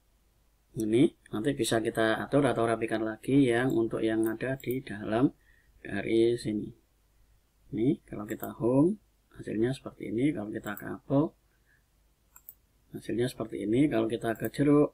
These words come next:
nah, ini belum diatur C S S-nya. Silakan lakukan latihan untuk mengatur dari jeruk, mangga,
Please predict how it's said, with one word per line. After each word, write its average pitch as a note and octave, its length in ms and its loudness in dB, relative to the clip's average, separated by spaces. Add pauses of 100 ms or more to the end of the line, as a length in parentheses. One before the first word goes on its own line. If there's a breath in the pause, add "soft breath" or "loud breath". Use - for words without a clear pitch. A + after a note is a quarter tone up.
(160)
nah, G2 80 -4
ini A#2 240 -4
belum G#2+ 160 -4
diatur A2+ 480 -2
C - 160 -6
S G#2+ 80 -8
S-nya. - 320 -10 (1500 loud breath)
Silakan C3+ 560 8
lakukan D3 400 8
latihan C#3 400 6
untuk C3+ 240 6
mengatur C3+ 560 6
dari A#2 400 6
jeruk, A2+ 480 4
mangga, A#2 560 4